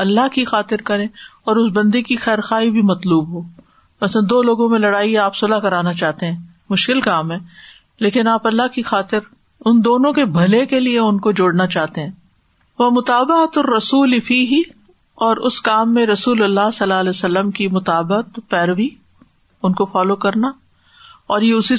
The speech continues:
صورت میں ہو سکتا ہے جب آپ کو سنت کا پتہ بھی ہو کہ رسول اللہ صلی اللہ علیہ وسلم کی سنت ہے کیا۔ وشہود مشہد الاحسان فیہ، اور وہ اس معاملے میں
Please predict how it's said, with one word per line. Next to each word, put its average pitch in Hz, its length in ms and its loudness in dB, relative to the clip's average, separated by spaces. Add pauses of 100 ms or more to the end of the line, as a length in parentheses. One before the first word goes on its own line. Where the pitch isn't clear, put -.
صورت 208 280 0
میں 202 80 0
ہو 185 120 0 (100)
سکتا 190 360 -4
ہے 185 120 -2 (100)
جب 226 180 -2 (640)
آپ 190 280 -2
کو 202 120 -2
سنت 190 440 -2
کا 220 180 -2
پتہ 190 280 -2
بھی 180 140 0
ہو 170 100 -6 (600)
کہ 190 60 0
رسول 214 360 2
اللہ 180 280 2
صلی 180 220 -2
اللہ 170 220 0
علیہ 160 120 -6
وسلم 175 300 -2
کی 196 120 -4
سنت 185 380 -2
ہے 185 160 0
کیا۔ 156 220 -4 (800)
وشہود 262 680 2 (180)
مشہد 226 420 0
الاحسان 196 920 0
فیہ، 220 360 0 (560)
اور 220 340 0 (440)
وہ 254 160 4 (920)
اس - 300 0
معاملے 240 580 4
میں 208 280 2